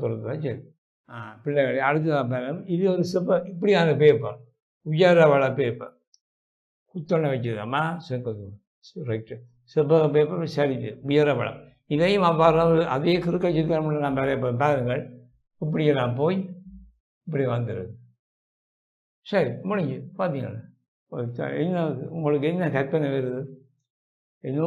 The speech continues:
எல்லாம் கற்பனை வருது. சாய் போல அப்படி எல்லாம் இது ஒரு சாய்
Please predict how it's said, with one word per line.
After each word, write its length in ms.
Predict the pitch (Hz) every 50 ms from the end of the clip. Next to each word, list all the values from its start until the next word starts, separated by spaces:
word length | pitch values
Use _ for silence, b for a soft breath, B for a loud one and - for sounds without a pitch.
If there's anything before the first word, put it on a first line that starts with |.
| 180 185 180
எல்லாம் 240 | 165 160 160 156 151
கற்பனை 320 | 147 139 143 156 143 139 131
வருது. 200 | 123 117 120 117 113 113 135
சாய் 280 | 120 120 117 120 120 117 120
போல 280 | 123 123 120 120 120 123
அப்படி 240 | 123 120 123 131 127 117
எல்லாம் 240 | 113 117 123 135 131 131
இது 140 | 127 127 120 117 117 - B B B B B -
ஒரு 120 | 123 117 117 120 120 -
சாய் 240 | 139 147 135 135